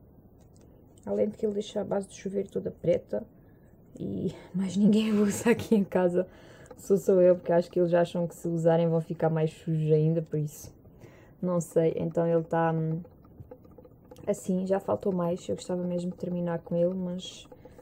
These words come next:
ah, não sei, vamos ver. Depois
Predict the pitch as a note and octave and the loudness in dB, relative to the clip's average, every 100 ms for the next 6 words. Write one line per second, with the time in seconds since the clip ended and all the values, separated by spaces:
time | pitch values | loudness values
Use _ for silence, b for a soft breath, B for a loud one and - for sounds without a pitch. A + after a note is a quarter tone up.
0 | B B B - - G3+ F#3+ F3 B B | B B B -10 -4 0 0 0 B B
1 | B B B - F#3+ F3 - - F#3+ E3+ | B B B -14 -8 -6 -6 -6 -6 -6
2 | F#3 F3+ - - - B B B B B | -6 -4 -6 -6 -18 B B B B B
3 | - - A#3 - - F3+ D#3+ - - - | 0 0 -2 -6 0 4 4 0 -8 -14